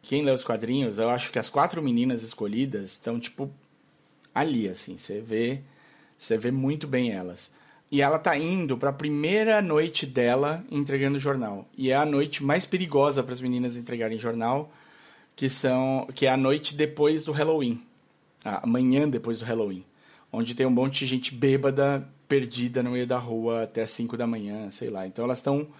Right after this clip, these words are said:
bem, bem preocupadas. Ou, ou ela tá bem preocupada com isso, mas é, ela quer ganhar o dinheirinho dela, vai fazer a rota dela lá de entrega de jornal.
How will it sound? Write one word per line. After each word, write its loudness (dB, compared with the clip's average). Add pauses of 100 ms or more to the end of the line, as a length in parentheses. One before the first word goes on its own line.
(480)
bem, 2
bem 0
preocupadas. 0
Ou, -4
ou 2
ela 2
tá -2
bem 0
preocupada -2
com -6
isso, -2
mas 2
é, 4
ela 0
quer -2
ganhar -2
o 0
dinheirinho -4
dela, 0
vai -4
fazer -2
a -2
rota -2
dela -4
lá -6
de -10
entrega -6
de -14
jornal. -4